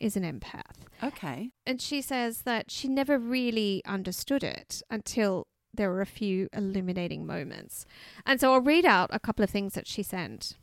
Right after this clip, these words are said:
Speaker 1: Just one moment.
Speaker 2: Okay. I wonder if she likes being called Natty J, or does she prefer Natalie? <laughs>
Speaker 1: She probably prefers Natalie. Sorry, Natalie. I just,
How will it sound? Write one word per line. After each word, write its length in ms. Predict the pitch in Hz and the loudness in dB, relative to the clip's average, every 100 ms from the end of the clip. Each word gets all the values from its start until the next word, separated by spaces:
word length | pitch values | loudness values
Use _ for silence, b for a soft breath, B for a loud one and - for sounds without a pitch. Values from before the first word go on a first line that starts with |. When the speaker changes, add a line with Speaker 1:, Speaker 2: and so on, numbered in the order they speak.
| _ - | _ -18
Speaker 1:
Just 180 | 247 277 | -6 0
one 160 | 269 | 2
moment. 520 | 190 180 180 220 294 - _ - | 2 -2 -4 -8 -10 -14 _ -4
Speaker 2:
Okay. 580 | 277 - 185 135 175 - B B | -4 -2 -4 -2 -4 -8 B B
I 60 | 302 | 6
wonder 240 | 339 381 | 8 6
if 100 | 370 | 4
she 120 | - | 2
likes 260 | 294 269 - | 4 4 4
being 160 | 269 254 | 2 2
called 300 | - 233 226 | 6 6 6
Natty 340 | 233 214 233 | 2 2 -2
J, 600 | 202 226 208 180 156 147 - B B - | 2 2 2 0 -4 -8 -16 B B 2
or 80 | 302 | 4
does 140 | 302 | 6
she 140 | - 320 | 4 4
prefer 360 | 277 - 226 | 2 2 4
Natalie? 720 | 226 190 - 170 151 160 180 - | 4 2 0 -2 0 0 -2 -2
<laughs> 80 | 302 B B B B B | -2 B B B B B
Speaker 1:
She 140 | - 466 | 8 10
probably 720 | - 523 571 587 571 571 554 | 12 12 12 12 12 12 12
prefers 300 | 440 320 392 | 12 12 12
Natalie. 520 | 349 269 294 302 311 | 10 10 10 6 6
Sorry, 440 | 427 370 349 381 392 | 6 10 12 12 12
Natalie. 460 | 359 311 330 320 | 12 12 12 10
I 160 | 285 392 | 12 12
just, 300 | 539 605 | 12 8